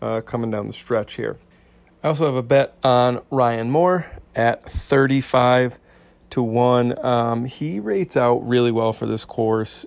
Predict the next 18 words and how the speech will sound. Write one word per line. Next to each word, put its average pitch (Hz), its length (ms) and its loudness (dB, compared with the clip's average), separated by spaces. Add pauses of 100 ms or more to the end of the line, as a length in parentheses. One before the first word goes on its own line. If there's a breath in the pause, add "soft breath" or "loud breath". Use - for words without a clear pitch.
He 127 300 -4
is 120 480 0 (960 loud breath)
sticking 165 520 0
it, 156 220 2 (540 loud breath)
um, 131 1040 0 (720)
sticking 170 360 -4
his 131 160 0
approaches. 127 600 0
He's 123 160 -4
fourteenth, 139 680 -2 (140)
uh, 123 520 -2 (120)
over 123 260 -2
the 120 80 -2
last 120 540 -2 (520 loud breath)
six - 320 -6
or 139 60 -2
seven 123 320 2
tournaments, 120 540 -2